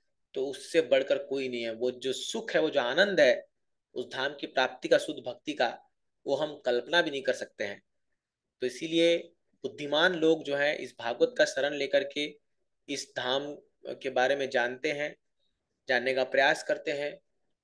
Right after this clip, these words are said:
और अपने जीवन को उस तरह अनुरूप करके अंततः इसको प्राप्त करने का प्रयास करते हैं।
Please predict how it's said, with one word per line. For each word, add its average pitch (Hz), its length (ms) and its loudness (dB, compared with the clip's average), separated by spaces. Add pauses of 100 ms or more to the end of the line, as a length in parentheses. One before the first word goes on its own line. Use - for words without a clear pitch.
(160)
और 123 600 0
अपने - 320 -6
जीवन 131 340 -2
को 165 460 0
उस - 220 -12
तरह 151 200 4
अनुरूप 139 380 -4
करके 131 280 -2 (600)
अंततः 147 680 0 (220)
इसको - 220 -8
प्राप्त 123 360 -2
करने 127 160 -4
का 143 100 2
प्रयास - 300 -4
करते - 260 -8
हैं। 101 220 -10